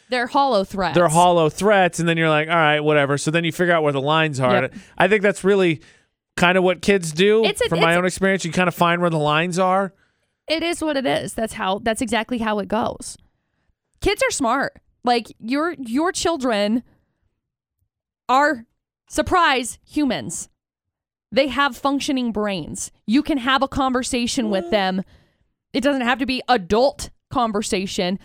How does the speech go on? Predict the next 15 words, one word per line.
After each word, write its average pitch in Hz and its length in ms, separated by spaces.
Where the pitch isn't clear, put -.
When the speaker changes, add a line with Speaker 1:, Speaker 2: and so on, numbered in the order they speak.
Speaker 1:
but 294 100
you 269 100
do 254 140
not 247 200
have 240 160
to 240 80
speak - 400
to 269 120
them 190 280
as 185 200
if 185 220
they 196 200
are 175 380
your, 190 640
your 190 400